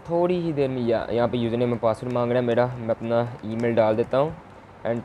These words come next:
password भी डाल देता हूँ भाई। या, I think यही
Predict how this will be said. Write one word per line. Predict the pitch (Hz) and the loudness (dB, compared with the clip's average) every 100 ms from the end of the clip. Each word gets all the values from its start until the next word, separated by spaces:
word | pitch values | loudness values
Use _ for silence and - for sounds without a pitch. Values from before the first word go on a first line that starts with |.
| - | 0
password | 110 113 98 131 | 0 0 0 0
भी | 123 139 135 135 | 0 -2 0 0
डाल | 113 107 107 110 | 4 6 6 2
देता | 101 110 | -2 -2
हूँ | 107 | -2
भाई। | 101 95 98 92 - - - - - - - - - - - - - - - - 139 | 0 -2 -4 -10 -14 -16 -16 -16 -18 -20 -18 -18 -18 -18 -18 -20 -20 -20 -20 -18 -14
या, | 127 131 | -12 -10
I | 135 | -10
think | - 135 110 | -10 -8 -6
यही | 131 | -8